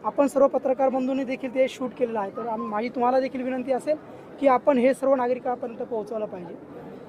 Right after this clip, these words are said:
मॅडमने आता प्रश्न विचारला की सोशल मीडिया, आजकाल आपण बघतो की प्रत्येक व्यक्तीकडे मोबाईल आहेत आणि सोशल मीडियाचा द्वारे आपण भरपूर दिवसभर काही ना काही संदेशाचं आदानप्रदान आपण करत असतो.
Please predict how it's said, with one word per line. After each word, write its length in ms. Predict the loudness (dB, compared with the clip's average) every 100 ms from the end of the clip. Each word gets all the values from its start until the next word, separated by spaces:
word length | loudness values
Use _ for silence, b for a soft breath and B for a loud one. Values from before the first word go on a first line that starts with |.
| 2
मॅडमने 240 | 4 6
आता 100 | 4
प्रश्न 280 | 2 0 0
विचारला 320 | 4 4 4
की 300 | 2 0 0
सोशल 400 | 0 -2 4 4
मीडिया, 360 | 6 4 2 2 -4 -18 -18 -18 -18 -4
आजकाल 300 | -4 4 6
आपण 220 | 6 4
बघतो 280 | 2 0 -2
की 220 | 0 0
प्रत्येक 460 | 0 -2 -2 -4 -2
व्यक्तीकडे 400 | -2 0 2 4
मोबाईल 360 | 4 4 4
आहेत 220 | 4 -2 -6
आणि 160 | -10 -10
सोशल 260 | -10 -6
मीडियाचा 560 | -2 0 0 2 2 2 0 -10 -16 -16 -4
द्वारे 220 | 0 2
आपण 260 | 2 2 0
भरपूर 340 | -2 -2 -2
दिवसभर 480 | 2 4 4 2 -2 -2 -10 -18 -14 -4
काही 120 | -2
ना 80 | 0
काही 160 | -2
संदेशाचं 480 | -2 -2 -2 -2 2
आदानप्रदान 580 | 4 6 4 4 0 0
आपण 220 | -4 -6
करत 260 | -8 -8 -4
असतो. 260 | -6 -6